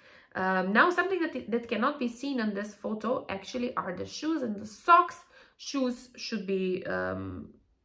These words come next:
at least leather, normal, not a shiny one, um, well polished. Please ensure that your sho-, shoes are well polished. And I suggest you to wear dark in color socks, black ones. This is part of the grooming standards,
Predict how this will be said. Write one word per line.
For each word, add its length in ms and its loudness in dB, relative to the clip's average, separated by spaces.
at 140 -8
least 360 0
leather, 720 0
normal, 440 2
not 260 0
a 20 -14
shiny 380 -2
one, 380 0
um, 540 -2
well 320 6
polished. 640 2
Please 220 0
ensure 240 -4
that 180 -8
your 80 -4
sho-, 280 -10
shoes 320 -6
are 120 2
well 200 -2
polished. 380 2
And 180 -8
I 160 2
suggest 460 -2
you 60 -6
to 160 -10
wear 380 2
dark 340 8
in 140 -6
color 340 0
socks, 460 -2
black 440 2
ones. 300 0
This 180 -12
is 120 -12
part 320 2
of 100 -10
the 60 -4
grooming 340 4
standards, 640 0